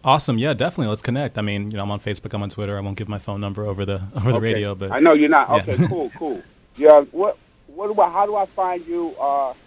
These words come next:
Speaker 2: I can hang up, you know, I can listen to you, uh, continue
Speaker 1: Jay
Speaker 2: to
Speaker 1: Brisport
Speaker 2: listen.
Speaker 1: on Twitter.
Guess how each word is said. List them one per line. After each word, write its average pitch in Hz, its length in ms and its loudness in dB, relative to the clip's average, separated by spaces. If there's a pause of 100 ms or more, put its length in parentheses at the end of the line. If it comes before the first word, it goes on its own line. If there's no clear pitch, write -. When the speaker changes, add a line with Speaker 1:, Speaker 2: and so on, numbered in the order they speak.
(240)
Speaker 2:
I 160 80 -16
can 170 160 -18
hang 156 220 -8
up, - 180 -10
you 156 80 -12
know, 131 160 -6
I 135 140 -2
can 127 260 -14
listen 117 360 -14
to 113 80 -20
you, 101 260 -16 (100)
uh, - 40 -20 (100)
continue 135 380 -4
Speaker 1:
Jay 110 40 -4
Speaker 2:
to - 0 -
Speaker 1:
Brisport 113 240 0
Speaker 2:
listen. 113 120 -2
Speaker 1:
on 110 100 0
Twitter. 107 300 -4